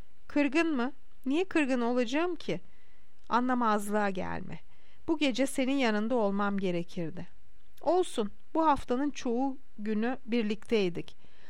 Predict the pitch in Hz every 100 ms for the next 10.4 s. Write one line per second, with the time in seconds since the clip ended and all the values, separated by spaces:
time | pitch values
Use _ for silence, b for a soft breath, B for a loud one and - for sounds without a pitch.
0 | b - 254 320 285 226 214 254 269 262
1 | 247 226 254 240 262 214 - 196 - 247
2 | 233 220 - 190 165 160 - - - -
3 | - - - - - - - 269 339 269
4 | 233 233 240 233 208 220 - 175 170 170
5 | 269 311 214 170 - - - - - -
6 | - - - b b b b b 285 339
7 | 262 - 254 240 202 202 175 156 - -
8 | - 302 233 226 - 320 277 262 214 247
9 | 233 233 214 214 240 247 214 - 220 208
10 | 185 165 156